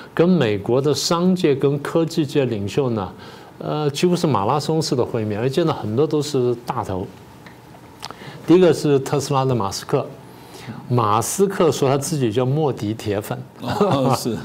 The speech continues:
Speaker 1: <laughs> 那，那不管事实如何，但至少马斯克对于跟莫迪见面、跟那，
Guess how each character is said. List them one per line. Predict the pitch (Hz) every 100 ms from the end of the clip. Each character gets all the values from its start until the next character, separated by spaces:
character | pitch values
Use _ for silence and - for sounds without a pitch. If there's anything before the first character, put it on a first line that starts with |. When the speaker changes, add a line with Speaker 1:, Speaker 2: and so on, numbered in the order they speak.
| -
Speaker 1:
<laughs> | 156
那， | 131 135 - - - -
那 | 175 175
不 | 170 202
管 | 175 120
事 | 98 214
实 | - 139
如 | 135 135
何， | 127
但 | 123 135
至 | 139 170
少 | 113 101 - - - -
马 | 135 117 110
斯 | - 165
克 | 175 160
对 | - 139
于 | 117 123 131 127 - - - -
跟 | 151 156
莫 | 160 175 131
迪 | 113 127
见 | - 175 143
面、 | 139 151 139 123 120
跟 | 135 135
那， | 131